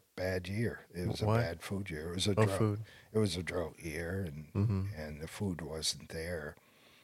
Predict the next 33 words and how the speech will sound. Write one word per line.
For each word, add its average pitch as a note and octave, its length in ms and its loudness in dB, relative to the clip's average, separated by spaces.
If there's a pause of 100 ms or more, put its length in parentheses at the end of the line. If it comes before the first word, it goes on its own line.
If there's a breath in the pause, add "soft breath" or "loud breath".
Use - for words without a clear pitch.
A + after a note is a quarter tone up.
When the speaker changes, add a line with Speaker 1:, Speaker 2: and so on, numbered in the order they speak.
(300 soft breath)
Speaker 1:
I F2 60 -4
actually F2+ 320 4
had E2+ 200 0
a - 40 -16
twenty-three-year-old F#2 1160 0
female, E2 600 -4 (280)
uh, C#2+ 360 -12 (240)
die - 480 -6 (200)
that D#2 300 -6
next D2 360 -4
spring C#2 540 -6 (320)
in, E2 60 -14
in C2+ 220 -12
May. D2 380 -10 (920 soft breath)
Um, - 420 -10 (920)
she - 160 -2
weighed D#2+ 220 -6
eighty-three F#2 520 -2
pounds D#2+ 500 -4
in D2+ 160 -6
the C2+ 80 -14
den. C#2+ 400 -8
She - 160 -4
should F2+ 300 -2
have D2+ 100 -12
been D2+ 140 -10
about D2+ 320 -6
a - 40 -10
hundred D2 260 -6
and B1+ 80 -20
eighty. C#2 320 -18
She - 180 -2
was, C#2+ 320 -10